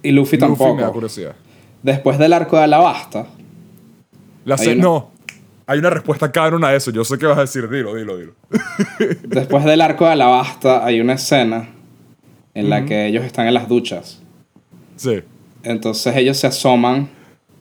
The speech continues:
Speaker 1: a ver
Speaker 2: Para
Speaker 1: a
Speaker 2: ver
Speaker 1: Nami,
Speaker 2: a,
Speaker 1: a ver a
Speaker 2: a Nami, a
Speaker 1: Nami,
Speaker 2: Vivi.
Speaker 1: y Nami se pela las tetas y todos sangran por la nariz, pues.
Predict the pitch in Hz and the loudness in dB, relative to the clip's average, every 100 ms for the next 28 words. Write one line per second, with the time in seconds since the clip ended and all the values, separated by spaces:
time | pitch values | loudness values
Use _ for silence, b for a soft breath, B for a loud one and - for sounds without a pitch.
0 | _ _ _ _ _ _ _ - 113 107 | _ _ _ _ _ _ _ 0 2 2
1 | 110 120 120 117 120 117 107 120 117 120 | 2 2 2 2 2 2 2 2 4 4
2 | 123 131 127 127 110 107 95 92 _ - | 4 2 4 2 0 -4 -6 -8 _ -2
3 | 120 117 113 123 135 135 120 127 139 - | 0 2 0 0 -2 0 2 2 0 0
4 | 147 - 143 139 - 113 117 131 123 127 | 0 2 0 2 2 2 2 0 0 0
5 | 139 147 131 104 113 127 - 104 | 0 2 2 2 0 -2 -10 -12